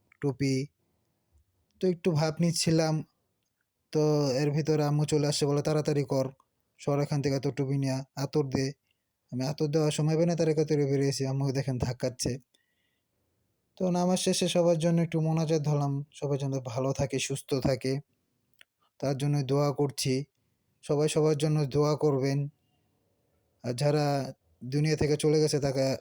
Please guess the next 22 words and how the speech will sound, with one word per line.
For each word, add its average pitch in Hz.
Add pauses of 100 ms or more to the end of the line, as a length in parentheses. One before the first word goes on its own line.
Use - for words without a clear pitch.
তারা 135
যেন 131
জান্নাতবাসী 143
হয়, 127 (1040)
এই 170
জন্যে 185
সবার 165
জন্য 160
দোয়া 156
করছিলাম। 143 (1300)
আর 127 (200)
আমার 156
জন্য 151
দোয়া 147
করছিলাম, 143
ফ্যামিলির 139
জন্য 135
দোয়া 135
করছিলাম। 131 (3000)
বাকি 165
নামাজগুলো 190
পড়ে 196